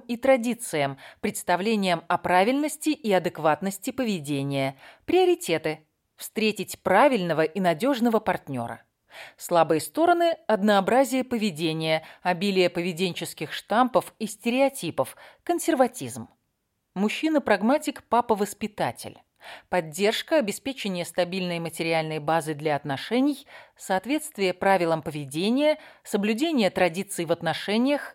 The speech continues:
всё как у людей, всё по правилам, покровительство партнёру.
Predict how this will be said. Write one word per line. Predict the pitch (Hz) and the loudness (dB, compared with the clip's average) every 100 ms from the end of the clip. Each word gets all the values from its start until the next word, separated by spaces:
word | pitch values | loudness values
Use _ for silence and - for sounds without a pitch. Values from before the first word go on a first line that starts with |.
| _ - | _ -16
всё | - 349 | -4 -2
как | 330 - | -2 -4
у | 185 | -4
людей, | 160 139 185 285 - - - | -4 -4 -4 -4 -6 -20 -16
всё | - 339 | -4 0
по | 311 | 0
правилам, | - 143 127 160 226 247 _ _ _ | 2 2 4 2 -2 -4 _ _ _
покровительство | 185 190 175 277 320 277 - 254 | -2 2 2 0 -2 -6 0 0
партнёру. | 247 240 233 165 131 120 | 2 -2 -2 -4 -4 -6